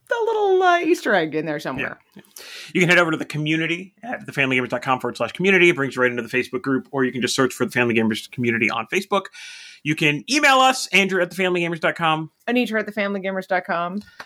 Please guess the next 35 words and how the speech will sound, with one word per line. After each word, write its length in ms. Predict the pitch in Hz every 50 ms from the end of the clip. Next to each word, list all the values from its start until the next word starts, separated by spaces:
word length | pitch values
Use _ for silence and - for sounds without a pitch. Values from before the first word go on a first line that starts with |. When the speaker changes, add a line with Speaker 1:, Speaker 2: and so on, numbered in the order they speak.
| _ - -
Speaker 2:
And 260 | 151 160 160 160 147
just 280 | - 202 226 220 -
like 240 | 208 214 208 - -
the 100 | 190 190
super 380 | 160 - - 220 226 202 208 202
comfortable 420 | - - 214 202 - 202 180 190 -
t-shirts 520 | - 214 202 - - 190 180 175 175 - -
of 260 | 156 151 151 139 135
Tantrum 320 | - - 151 147 - 143 131
House, 260 | 139 131 127 - -
we 200 | 139 139 135 - -
have 300 | - 131 127 127 120 -
merch 260 | 123 123 120 113 - -
as 180 | 127 113 104 -
well. 400 | 185 262 277 254 240 220 214 208 - - - - - - _ -
You 120 | 135 143
can 100 | 143 151
go 100 | 139 139
to 140 | 135 127 139
the 60 | 135
family 240 | 127 135 127 123 117
gamers 180 | 117 117 117 -
dot 100 | 113 -
com 220 | - 180 175 170
forward 220 | 165 - 151 156 -
slash 200 | 127 123 123 - -
merch. 640 | 101 117 - - - - - - - - - - _ _ _ _ _ _ -
Speaker 1:
I 100 | 202 220
personally 380 | 214 233 220 208 - 226 214
like 200 | 202 196 196 190
the 60 | - 190
hoodie. 300 | 196 185 180 175 160 - _ _ -
It's 120 | 175 -
very 160 | - 185 175 160
comfy. 360 | 180 170 151 - 156 143 _